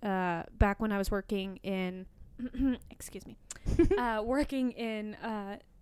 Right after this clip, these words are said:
Speaker 1: a restaurant in college where I worked for a couple years, I think, like, two or three years.
Speaker 2: Mm-hmm.
Speaker 1: Um, and it was, like, a, a super cool restaurant.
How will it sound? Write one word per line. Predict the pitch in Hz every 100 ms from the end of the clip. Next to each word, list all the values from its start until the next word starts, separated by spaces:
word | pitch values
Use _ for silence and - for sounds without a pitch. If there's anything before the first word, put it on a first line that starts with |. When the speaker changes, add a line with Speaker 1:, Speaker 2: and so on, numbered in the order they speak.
| -
Speaker 1:
a | 226
restaurant | 226 220 262 254 247
in | 254
college | 240 214 208 214
where | 226 202
I |
worked | 196 196 -
for | 208 185 185 - - -
a |
couple | - 208 208
years, | 202 185 190 196 - -
I | - -
think, | 220
like, | - - -
two | - 196
or | 165
three | 214 202
years. | 196 196 - - -
Speaker 2:
Mm-hmm. | 226 214 170
Speaker 1:
Um, | 226 214 208 208 208 - - - - - - -
and | 262
it | 233
was, | 233
like, | 240 226 233
a, | 220 214 202 - - - - - -
a |
super | - - 349 349
cool | 330 311 277
restaurant. | 247 240 - 233 226 226